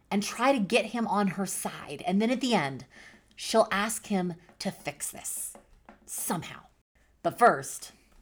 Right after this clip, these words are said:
she has to approach the king. And the king extends his scepter, which is the sign that she can be there. He asks what she wants, and she begins to invite him to the first fancy dinner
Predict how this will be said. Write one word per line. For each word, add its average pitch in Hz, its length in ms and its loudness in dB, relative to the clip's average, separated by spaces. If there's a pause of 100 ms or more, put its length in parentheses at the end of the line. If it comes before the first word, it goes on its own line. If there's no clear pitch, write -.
(560)
she - 220 -6
has 175 260 4
to - 140 -4
approach - 680 -4
the 131 60 -8
king. 151 400 -12 (880)
And 151 120 -6
the 139 60 -8
king 208 640 0
extends 196 800 0
his 175 200 -4
scepter, 131 580 -8 (160)
which 151 200 -8
is 147 120 -6
the 165 80 -4
sign 185 760 2
that - 120 -8
she - 180 -6
can 143 180 -8
be 107 140 -10
there. - 240 -18 (1120)
He - 160 -4
asks 196 360 2
what 190 200 0
she - 140 -4
wants, 233 360 0
and 190 140 0
she 262 240 -2
begins 220 360 0
to 214 100 -4
invite 196 340 4
him 156 260 -4
to 190 80 -4
the 156 80 -2
first 330 380 6
fancy 226 320 0
dinner 185 380 0